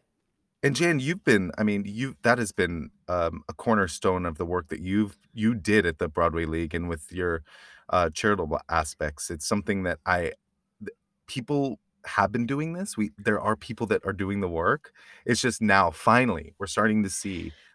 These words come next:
that there's a spotlight on it and that it is something that needs to be put to the,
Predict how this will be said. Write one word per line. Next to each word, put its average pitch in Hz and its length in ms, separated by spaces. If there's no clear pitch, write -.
that 107 100
there's 95 140
a 98 80
spotlight 98 440
on 80 140
it 76 160
and 101 160
that 92 160
it 113 140
is 117 340
something 92 440
that 78 120
needs 87 300
to 90 80
be 80 180
put - 320
to 95 100
the, 78 200